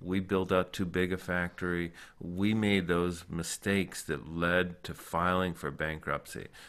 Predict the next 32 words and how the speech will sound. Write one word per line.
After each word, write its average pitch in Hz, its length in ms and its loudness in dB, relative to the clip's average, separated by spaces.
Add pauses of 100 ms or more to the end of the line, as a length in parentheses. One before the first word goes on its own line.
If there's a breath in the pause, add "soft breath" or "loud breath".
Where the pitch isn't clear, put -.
(140 loud breath)
But 92 140 2
had 107 240 8
there 101 120 8
not 101 320 6
been 101 160 6
a 87 60 2
coronavirus, 85 1300 2
uh, 80 140 -2
pandemic, 80 1040 -4
um, 82 320 -2 (340 loud breath)
then 95 400 4 (260 loud breath)
the 98 340 -2
business 120 680 4
would 98 120 4
have 92 120 2
continued 104 640 2
to 95 100 2
have 87 120 2
operated 92 680 4
in 87 140 2
a, 87 160 0 (300)
and, 90 320 0
and 92 200 0
been 98 180 4
a 92 60 2
successful 95 680 -2
concern, 101 640 0 (300 loud breath)
and 95 160 2
it - 100 -2
would 101 240 4
have 95 180 4
inspired, 90 800 2